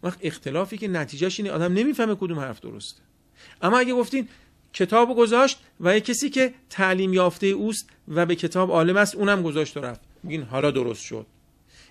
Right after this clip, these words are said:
این شد شریعت خاتم، یعنی اون منشور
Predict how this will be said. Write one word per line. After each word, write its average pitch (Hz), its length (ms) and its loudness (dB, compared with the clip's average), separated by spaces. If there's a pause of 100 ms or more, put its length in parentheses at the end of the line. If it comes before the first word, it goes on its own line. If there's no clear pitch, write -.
(200)
این 233 200 2
شد 240 200 -2
شریعت 180 720 0 (380)
خاتم، 143 920 -4 (1400)
یعنی 170 380 -2 (880)
اون 170 320 -2 (120)
منشور 156 1160 2